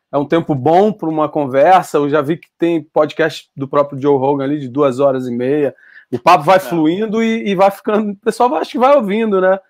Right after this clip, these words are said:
Speaker 1: O pessoal gosta, é um papo, né? Mas
Speaker 2: É.
Speaker 1: eu acho que, vamos supor, pra gente finalizar o nosso papo, se a gente conseguisse aqui,
Speaker 2: Uhum.
Speaker 1: ahn,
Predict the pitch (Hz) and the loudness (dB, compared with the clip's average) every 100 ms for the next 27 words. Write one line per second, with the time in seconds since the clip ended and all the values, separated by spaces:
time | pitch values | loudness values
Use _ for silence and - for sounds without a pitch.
0 | _ _ - 156 208 208 220 208 - 160 | _ _ -20 -2 2 4 4 4 0 0
1 | 175 - 185 180 - 156 165 180 - _ | 0 2 4 4 2 -2 0 -2 -6 _
2 | _ _ _ 147 165 175 175 185 185 - | _ _ _ -2 2 4 4 4 2 -2
3 | 214 180 - _ _ _ - 131 175 208 | -2 -2 -4 _ _ _ -14 -2 0 0
4 | 226 185 202 180 180 175 190 - 190 190 | -2 0 2 4 2 2 0 -2 2 4
5 | 185 165 175 175 175 - - 170 165 - | 4 4 6 6 4 -2 2 2 2 0
6 | 170 160 - 165 - 143 156 151 139 - | -6 -4 -6 -6 -6 -6 -6 -4 -6 -6
7 | 185 190 - _ _ _ _ _ - - | -4 -4 -4 _ _ _ _ _ -20 -6
8 | 135 151 151 151 151 | 2 4 6 4 0